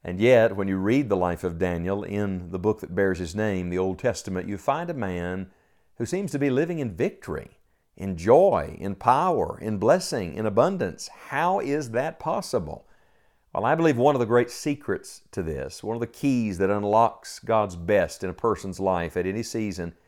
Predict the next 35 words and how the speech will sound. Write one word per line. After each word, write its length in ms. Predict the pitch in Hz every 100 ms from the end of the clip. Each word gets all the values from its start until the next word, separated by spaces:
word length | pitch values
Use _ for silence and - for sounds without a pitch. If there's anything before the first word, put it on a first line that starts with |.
| _ _ _ _
is 160 | - 104
this 160 | 104 95
matter 220 | 101 87
of 100 | 80
gratitude. 640 | 98 98 92 - 73 - - _ _ _ _ -
Learning 640 | 107 117 139 151 165 160
to 100 | -
develop, 680 | 95 90 80 107 143 - -
to 80 | -
cultivate, 680 | - 127 139 131 123 131 135
and 120 | 98
then 120 | 104 107
to 60 |
keep, 480 | 98 - 147 101 -
isn't 140 | 95 110
that 120 | 107
the 80 | 85
difficult 460 | 80 - 76 60
thing? 240 | - 69 57
To 140 | 85
keep 480 | - - 139 104 -
a 140 | 85
thankful 840 | 85 - - 117 120 - - 104 98
spirit. 580 | - - 107 80 - - - _ _ _ _ _ _ _
We're 160 | 113 120
looking 540 | 139 117 95 92 104
at, 260 | 98 - - _ _ _ -
uh, 120 | -
his 240 | 127 117
thanksgiving 720 | - 139 139 - 131 107 82 73
in 160 | 98
Daniel 320 | 92 110 113 101
chapter 340 | - 110 -
number 200 | 92 85
two. 400 | - 127 87 71